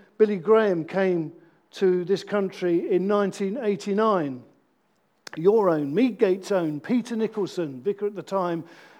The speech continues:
went up to Saint Mary's Church, and he preached a sermon in which he challenged the congregation and said, "Who are you going to bring to hear Billy Graham at the Live Link in the Elim Church next Saturday night?" And, uh,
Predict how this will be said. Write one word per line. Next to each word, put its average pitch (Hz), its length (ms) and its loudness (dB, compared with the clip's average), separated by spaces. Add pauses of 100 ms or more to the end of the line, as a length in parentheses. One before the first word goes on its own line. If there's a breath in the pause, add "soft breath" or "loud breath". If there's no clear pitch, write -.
(100)
went 254 320 4
up 262 240 -2
to 220 120 -8
Saint 220 260 -6
Mary's 226 420 2
Church, - 760 -4 (340 soft breath)
and 208 120 2
he 220 120 0
preached 269 420 -2
a 202 60 -4
sermon 220 560 2
in 220 240 -2
which 233 200 -6
he 214 140 -6
challenged 254 480 -2
the 247 80 -6
congregation 190 760 -2
and 170 120 -8
said, 180 280 -4
"Who 254 340 -2
are 202 160 0
you 208 200 -4
going 190 200 -2
to 180 60 -6
bring 170 320 -4
to 175 120 -8
hear 170 200 0
Billy 226 320 -6
Graham 160 520 -2 (600 loud breath)
at 202 140 -2
the 170 100 0
Live 208 460 0
Link 190 440 -6
in 180 200 -2
the 175 180 -10
Elim 196 420 -6
Church 165 480 -8
next 170 280 -12
Saturday 156 500 -12
night?" 131 380 -14 (1900 soft breath)
And, 170 360 -2
uh, 175 280 4